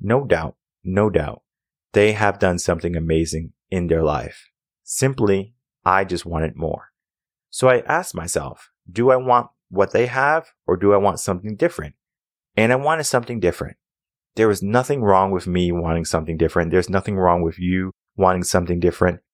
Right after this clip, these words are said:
but you do need to understand what type of traits you need to have, develop, and then to attain or cultivate so you can nurture the results that you're looking for.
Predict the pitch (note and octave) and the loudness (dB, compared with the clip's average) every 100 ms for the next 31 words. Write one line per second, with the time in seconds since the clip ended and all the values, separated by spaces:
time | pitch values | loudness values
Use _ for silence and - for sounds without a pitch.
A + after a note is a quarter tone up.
0 | _ - F2+ F2 F#2 G#2 G#2+ G2+ F#2+ - | _ 0 2 0 0 0 0 0 0 0
1 | F#2+ F2+ - F#2 F2 F2 F2+ F#2 F#2+ - | 0 0 0 0 0 0 0 2 0 -2
2 | - F2+ F2 - F2+ F2 E2 F2+ - F2 | 2 2 0 -4 -2 -2 -4 -8 -4 0
3 | F#2 A#2+ B2+ - F2 F2 E2+ E2+ E2+ - | 2 0 -2 -4 0 2 2 2 0 -6
4 | _ - G2 F2 F#2 F#2 F#2 - _ - | _ -4 -2 2 2 2 -2 -6 _ -4
5 | - F#2 F2 F2 E2+ D#2+ F#2+ - - - | 2 4 4 2 0 0 -2 -2 -4 0
6 | C3+ G2+ E2 E2 F2 _ - F2+ - - | 2 0 -2 -6 -8 _ -2 -2 0 2
7 | D#3 - F2 D#2 D#2 C#2+ - _ _ - | 2 2 0 2 0 -2 -10 _ _ -8
8 | - G2 A2+ B2+ A2 G2 A#2 A#2 - D#2+ | -4 -2 -2 -4 -4 2 2 2 2 2
9 | D#2+ - F2 E2 E2 F2+ E2+ E2+ D#2+ D#2+ | 0 -2 0 2 4 2 2 0 0 -2
10 | E2 - - - - | -2 -6 -6 -6 -6